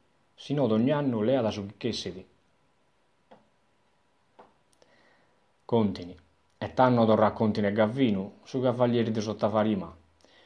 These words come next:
Su che attento sa fama e si stima, tanto in Roma come in Torino.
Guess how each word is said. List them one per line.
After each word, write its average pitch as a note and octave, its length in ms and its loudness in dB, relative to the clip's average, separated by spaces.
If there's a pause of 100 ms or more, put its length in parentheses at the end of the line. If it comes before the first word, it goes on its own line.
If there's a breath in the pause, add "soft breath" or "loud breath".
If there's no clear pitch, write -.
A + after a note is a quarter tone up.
(180 soft breath)
Su - 180 -8
che A2+ 80 2
attento A2+ 480 2
sa G2 200 0
fama F#2 460 -2
e A2 140 -8
si A2+ 120 -10
stima, D3+ 520 -10 (140)
tanto G#2+ 320 0
in G#2 140 0
Roma C3 320 0
come F#2+ 280 -2
in F#2+ 160 -6
Torino. F#2+ 460 -6